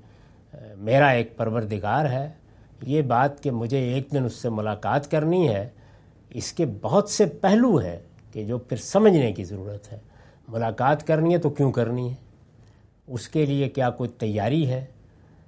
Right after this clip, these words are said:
مجھے اس ملاقات سے پہلے اللہ تعالیٰ نے یہاں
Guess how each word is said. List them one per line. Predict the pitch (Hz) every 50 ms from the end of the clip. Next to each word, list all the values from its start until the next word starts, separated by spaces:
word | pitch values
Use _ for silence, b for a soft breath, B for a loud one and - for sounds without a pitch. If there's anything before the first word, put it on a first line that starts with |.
| b b _ _
مجھے | 117 117 123 127 151
اس | 151 147 147 - -
ملاقات | 123 120 120 120 117 113 - - 120 123 135 147 143 -
سے | - - 139 127
پہلے | - - - 160 151 156 175 180 160 131 120 117 123 - - - _ - - -
اللہ | 113 110 110 117 117 117
تعالیٰ | 120 117 120 131 143 147 143
نے | 139 135 135 135 131 127 123
یہاں | 139 123 113 101 107 113